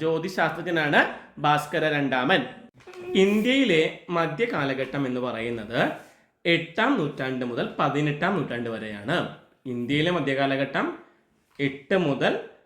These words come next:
പതിനെട്ടാം നൂറ്റാണ്ട് വരെ ആയിരുന്നു. പ്രധാനപ്പെട്ട മധ്യകാലഘട്ടത്തിലെ രാജവംശങ്ങളെക്കുറിച്ച് പരിചയപ്പെടാം. ഒന്നാമത് സുൽത്താനേറ്റ് രാജവംശം. എന്താമത്തത്? സുൽത്താനേറ്റ് രാജവംശം.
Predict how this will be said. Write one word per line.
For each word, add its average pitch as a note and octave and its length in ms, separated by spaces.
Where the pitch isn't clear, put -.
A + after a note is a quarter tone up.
പതിനെട്ടാം C3+ 460
നൂറ്റാണ്ട് B2 320
വരെ A2+ 240
ആയിരുന്നു. A#2 260
പ്രധാനപ്പെട്ട G3+ 540
മധ്യകാലഘട്ടത്തിലെ D3 1120
രാജവംശങ്ങളെക്കുറിച്ച് A#2 880
പരിചയപ്പെടാം. C3 520
ഒന്നാമത് C3+ 440
സുൽത്താനേറ്റ് A3 800
രാജവംശം. A2 600
എന്താമത്തത്? C3+ 420
സുൽത്താനേറ്റ് D3+ 800
രാജവംശം. A2 580